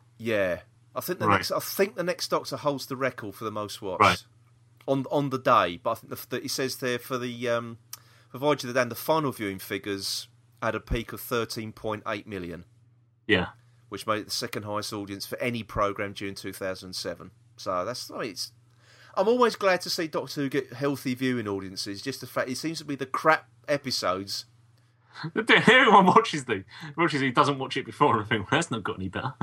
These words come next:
Speaker 2: <laughs>
Speaker 1: Yeah, exactly. This is, this is what worries me, 'cause if, I mean, if thirteen point nine million people have sat down to watch this, which is, let's be honest, double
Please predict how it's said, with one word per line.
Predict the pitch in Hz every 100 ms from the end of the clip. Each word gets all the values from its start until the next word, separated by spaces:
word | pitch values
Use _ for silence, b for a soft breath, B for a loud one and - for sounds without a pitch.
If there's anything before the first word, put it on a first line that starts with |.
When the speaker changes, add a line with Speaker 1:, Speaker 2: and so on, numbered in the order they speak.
| -
Speaker 2:
<laughs> | - -
Speaker 1:
Yeah, | 320 415
exactly. | 381 - 330 208 b -
This | 320 339
is, |
this | 269 311
is | 311
what | 285 240
worries | 262 302 -
me, | 196
'cause | -
if, | 233 -
I | 131
mean, | 214 214
if | -
thirteen | 247 247 240 233 208
point | - 202 196
nine | 170 165
million | 165 160 143
people | 135 151 143 127
have | 120
sat | 147 -
down | 127 120
to | -
watch | 120
this, | 113
which | 131 160 170
is, | 147 - - b b b b b b
let's | 202 240 -
be | 190
honest, | 180 156 131 131
double | 180 185 147 123